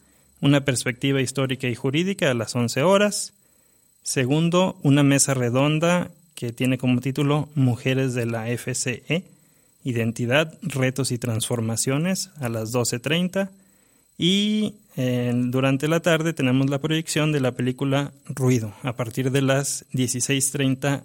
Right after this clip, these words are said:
horas. Entonces, toda la comunidad de la facultad está invitada a acompañarnos en esta jornada en conmemoración del Día Internacional de la Mujer.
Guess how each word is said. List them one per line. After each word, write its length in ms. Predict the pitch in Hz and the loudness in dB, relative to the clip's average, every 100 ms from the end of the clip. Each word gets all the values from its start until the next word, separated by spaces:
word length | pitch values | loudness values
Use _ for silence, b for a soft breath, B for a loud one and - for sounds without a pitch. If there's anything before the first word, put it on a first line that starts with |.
| - | -6
horas. 520 | 127 110 - - - - _ | -4 -4 -6 -12 -12 -16 _
Entonces, 540 | - 127 120 113 117 - | -10 -6 -6 -6 -6 -2
toda 160 | 123 | 0
la 140 | 127 123 | 0 0
comunidad 440 | 120 123 123 127 | 0 0 0 0
de 100 | 131 | 0
la 100 | 123 | -2
facultad 500 | 123 127 139 190 190 | -2 -4 -4 0 0
está 480 | 139 - 127 123 - - - | -2 -4 -2 -2 -6 -12 -2
invitada 580 | 160 143 131 143 160 160 b b b b b 131 | 0 0 0 -2 -2 -6 b b b b b -4
a 100 | 123 | -2
acompañarnos 720 | - 127 156 139 127 147 - | -2 0 2 2 2 0 -2
en 100 | 117 | -4
esta 220 | - 123 | -4 -6
jornada 600 | - 123 135 160 180 175 _ _ | -4 -2 0 0 -4 -6 _ _
en 140 | - 160 | -4 -2
conmemoración 640 | 175 170 156 151 143 147 | 0 2 2 0 0 2
del 140 | 143 131 | 2 2
Día 100 | 135 | 0
Internacional 640 | 131 131 117 131 127 131 | 0 -4 0 0 2 2
de 80 | 135 | 2
la 80 | 131 | 2
Mujer. 300 | 127 - | 0 -4